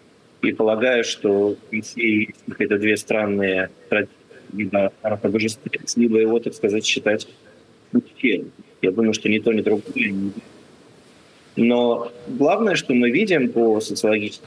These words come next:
исследованиям, что никакого такого народа в отношении войны, в общем, нет. То есть есть небольшая, заметная и, к сожалению, не меняющееся антивоенное сообщество,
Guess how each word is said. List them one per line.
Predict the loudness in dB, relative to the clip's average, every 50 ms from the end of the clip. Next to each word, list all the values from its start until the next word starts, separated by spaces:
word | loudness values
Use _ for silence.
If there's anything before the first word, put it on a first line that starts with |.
| -14 -12
исследованиям, | -12 -10 -6 -2 -2 0 2 2 2 2 0 0 -2 -2
что | -4 -2 0 2 2 2 2 0 -2 -4 -8 -16 -16
никакого | -8 -4 0 2 2
такого | 2 2 2 2
народа | 2 2 2 2 2 2 2 2 2 2 2 2
в | 0
отношении | 0 -2 -2 0 0 2 2 2 2
войны, | 2 2 2 2 2 2 2
в | 2 0
общем, | 0 0 0 2 2 2
нет. | 2 2 0 -2 -4 -10 -18 -20 -20 -20 -20 -20 _ _ _ _ _ _ _ _ _ _ _ _ _ _ _ _
То | 0 0
есть | 0 0 0
есть | 2 2 2 2 0 -2 -2
небольшая, | 0 0 2 2 2 2 2 0 0 0 -2 -2 0 0 0 2 2 0 -2 -6
заметная | -6 -2 0 0 2 2 2 2 2 0 -2 -2 0 0 2 2 2 0 0 -2 0
и, | -2 -2 -2
к | -2
сожалению, | -2 0 0 2 2 2 2 2 2
не | 4 4
меняющееся | 4 2 2 2 2 2 2 2 0 0 0 0 0 0
антивоенное | -2 -2 -2 -2 0 2 2 2 2 2 2 2 0 0 0 -2 -2 -6
сообщество, | -4 -2 0 0 0 0 0 -2 -4 -2 0 0 0 0